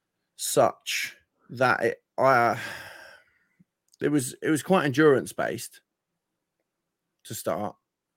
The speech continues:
I, I would have said, um, which, I mean, if that closes a gap. So, for example, someone like Roman Khrennikov would always have done well with the programming that we had. Because it was,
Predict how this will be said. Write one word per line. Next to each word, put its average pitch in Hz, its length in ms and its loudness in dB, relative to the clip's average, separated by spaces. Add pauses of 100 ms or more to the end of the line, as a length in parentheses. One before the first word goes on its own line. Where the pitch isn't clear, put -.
(220)
I, 120 260 -2
I 123 120 2
would 127 200 0
have 113 120 -8
said, - 260 -6 (1400)
um, 120 680 -2 (1600)
which, 151 340 -4 (400)
I - 40 0
mean, 127 280 0 (340)
if 117 140 0
that 139 200 2
closes 123 420 2
a 117 60 -4
gap. 127 340 0 (680)
So, 143 140 2
for 160 220 4
example, 135 360 0
someone 135 280 4
like 123 120 4
Roman 135 220 4
Khrennikov 123 600 2 (680)
would 135 140 4
always 143 360 8
have 120 120 -2
done 127 160 4
well 123 200 4
with 120 140 0
the 123 100 -2 (120)
programming 120 480 4
that 101 80 -4
we 113 100 -2
had. 101 260 -6 (1080)
Because 127 280 0
it 127 100 0
was, 98 120 -8